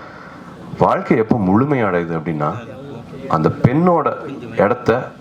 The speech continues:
உணர்ந்து, அதாவது சிம்பத்தி வேற, எம்பத்தி வேற. சிம்பத்திங்கிறது வந்து வெறும் இறக்கப்பட்டுட்டு விட்டுறது. எம்பத்திங்கிறது வந்து அவங்க உணர்வோட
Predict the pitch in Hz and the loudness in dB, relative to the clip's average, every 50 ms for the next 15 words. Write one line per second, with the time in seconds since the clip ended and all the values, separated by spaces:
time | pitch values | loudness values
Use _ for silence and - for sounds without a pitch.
0 | - 156 92 98 101 104 120 123 135 120 98 85 - - - 85 92 95 104 113 | -4 0 2 4 4 4 4 2 0 0 -2 -2 -4 -4 -2 2 2 2 4 2
1 | 113 110 - 139 151 156 156 165 - 147 131 117 117 117 113 - - - - 101 | 0 2 2 0 2 2 0 0 2 2 2 2 2 2 0 -2 -4 -8 -4 -2
2 | 98 98 107 - - - 113 92 85 76 71 - - - - - - - - - | -2 2 2 2 2 2 2 2 4 2 0 -2 -8 -16 -20 -20 -20 -20 -20 -18
3 | - - - - - - 139 147 147 - - 156 151 139 139 127 123 117 120 123 | -18 -14 -8 -2 0 2 2 4 2 2 4 4 4 4 4 2 2 0 2 2
4 | 127 104 101 110 123 120 113 - - 98 113 - 131 - - - 104 107 - 87 | 2 2 2 2 2 0 0 0 0 0 2 0 0 0 2 0 0 -2 -2 -4
5 | 85 80 - 98 87 82 78 71 - - - - - - - - - - - - | -6 -2 -2 0 0 0 -2 -4 -10 -16 -16 -20 -20 -20 -20 -20 -20 -16 0 2
6 | 95 107 120 - - - - 165 151 131 120 113 101 98 92 82 78 101 131 147 | 2 2 4 2 0 2 4 2 4 4 4 4 2 2 -2 -2 -2 -4 -4 -6
7 | - - - - - - - 82 90 110 120 113 87 87 104 110 123 131 135 123 | -10 -16 -20 -20 -6 -2 -2 0 2 4 4 4 4 4 2 4 4 4 4 4
8 | 120 117 117 135 135 | 4 2 2 0 -4